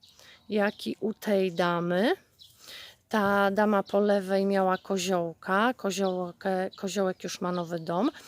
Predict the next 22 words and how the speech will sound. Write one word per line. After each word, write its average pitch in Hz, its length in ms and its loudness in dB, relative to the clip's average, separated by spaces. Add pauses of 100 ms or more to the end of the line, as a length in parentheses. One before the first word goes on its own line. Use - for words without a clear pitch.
(280)
Natomiast 196 720 -4 (120)
nasza 196 380 0
Basia 190 600 2 (960)
miała 185 420 0
kuskę 196 760 -2 (120)
i 196 340 -4 (420)
koziołka. 233 500 0
Koziołek 190 460 -4
też - 260 -4
ma 277 120 2
już 269 220 -2
nowy 254 300 0
dom. 247 340 0
Zostawiliśmy 202 760 -6
sobie 190 320 -8
kuskę, - 500 -8
która, 226 480 -4 (1600)
o, 339 80 -4
chyba 240 260 -4
widzę 202 300 -2
jej 185 140 0
nogi, 175 360 -8